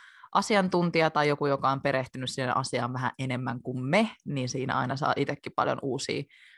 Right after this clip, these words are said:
uusia näkökulmia. Ja tää kuukausi on ollut kaikin puolin tosi mielenkiintoinen naisille,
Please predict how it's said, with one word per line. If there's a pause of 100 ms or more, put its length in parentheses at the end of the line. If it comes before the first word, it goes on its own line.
(160)
uusia
näkökulmia. (380)
Ja (180)
tää
kuukausi
on
ollut
kaikin
puolin
tosi
mielenkiintoinen
naisille,